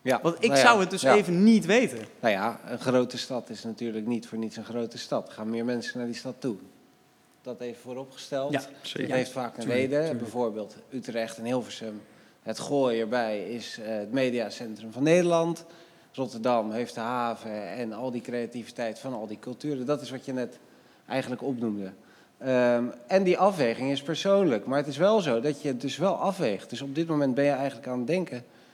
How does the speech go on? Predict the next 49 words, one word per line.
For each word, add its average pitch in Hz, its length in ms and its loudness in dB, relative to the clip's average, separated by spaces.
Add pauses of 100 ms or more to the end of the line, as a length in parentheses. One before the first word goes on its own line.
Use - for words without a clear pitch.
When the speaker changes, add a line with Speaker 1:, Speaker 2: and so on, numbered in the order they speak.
(160)
Speaker 1:
Dordrecht 151 400 4
heeft 147 220 2
wel 120 280 2
iets - 480 4 (800)
waarom 156 520 4
ik 117 140 -2
hier 113 240 -2
zou 120 180 -8
willen 147 220 0
blijven. 196 400 0
Waarom 139 260 4
ik 131 80 0
deze 120 200 2
Speaker 2:
Ja. - 60 -6
Speaker 1:
stad 147 140 -4
mooier 202 280 2
zou 117 160 -6
willen 104 180 -8
maken. - 220 -14 (680)
Speaker 2:
Nou, 185 200 0
dat 196 180 -4
klopt. 202 160 0
Speaker 1:
En 160 60 6
wat 220 160 4
geeft 143 200 0
dan 135 140 2
de 151 120 2
doorslag? 196 760 2 (100)
Speaker 2:
Ja, 175 200 -8 (160)
ja. - 220 -12 (140)
Nou, 190 220 -4
eh, 208 120 -2
Speaker 1:
En 151 80 6
dan, 190 140 8
Speaker 2:
ja. 151 160 0
Speaker 1:
kijk, 147 220 -2
voor 117 120 -8
mij 131 180 0
is 135 100 0
het: - 80 -8
ik 127 140 -8
hou 120 200 -2
van 123 140 -6
Dordrecht, 123 340 0
ik 113 120 -10
blijf 123 220 -2
hier 117 80 -12
waarschijnlijk 120 440 -6
wonen. - 300 -12